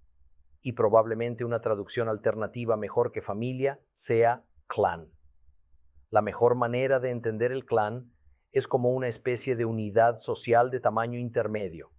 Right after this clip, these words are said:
entre una sola familia y la tribu entera. Ahora, en el versículo cuatro,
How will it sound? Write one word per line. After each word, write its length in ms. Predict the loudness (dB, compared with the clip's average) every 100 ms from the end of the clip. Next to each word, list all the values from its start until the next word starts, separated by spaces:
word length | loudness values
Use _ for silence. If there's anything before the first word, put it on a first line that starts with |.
| _ -20 -20 -8
entre 340 | -6 -4 -2
una 260 | -2 -2 -4
sola 340 | -2 0 0
familia 580 | -2 -6 -6 -8 -6 -6
y 120 | -6
la 180 | -6 -6
tribu 340 | -6 -8 -6 -8
entera. 500 | -4 -4 -4 -8 _ _ _ _ _ -20 _
Ahora, 560 | 10 12 12 8 4 0 _ _ 0
en 160 | 4
el 100 | 4
versículo 500 | 2 0 0 4 4
cuatro, 520 | 10 10 10 6 -14